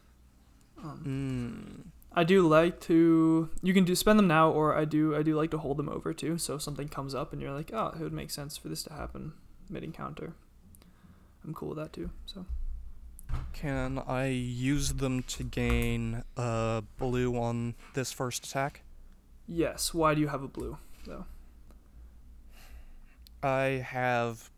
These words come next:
Speaker 2: the positioning advantage. While, you know, there's not, like, a, there's not an Achilles heel, so to speak, I, I have been kind of pacing around, and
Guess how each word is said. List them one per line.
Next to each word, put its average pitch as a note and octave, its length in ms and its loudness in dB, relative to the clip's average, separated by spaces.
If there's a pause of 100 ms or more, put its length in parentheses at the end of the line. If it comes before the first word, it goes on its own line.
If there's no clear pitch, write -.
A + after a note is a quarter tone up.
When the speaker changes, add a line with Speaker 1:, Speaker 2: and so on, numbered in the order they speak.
(260)
Speaker 2:
the A#2+ 340 -4
positioning A#2+ 580 -4
advantage. A#2+ 560 -8 (160)
While, C3+ 640 -2 (1040)
you D3+ 100 0
know, A#2+ 280 -2 (200)
there's C3+ 220 -2
not, B2+ 200 0
like, B2 280 -2
a, A2+ 320 -2 (220)
there's B2+ 180 -4
not C#3+ 140 0
an C3+ 100 -4
Achilles A#2 560 -4
heel, B2 460 -4
so - 200 -4
to A#2 60 -4
speak, - 560 -4 (800)
I, A#2+ 420 2
I C3 100 0
have C3 340 0
been B2 420 -2 (800)
kind C3+ 220 -2
of A#2+ 120 -8
pacing B2 440 -2
around, A#2 600 -2
and A2 560 -4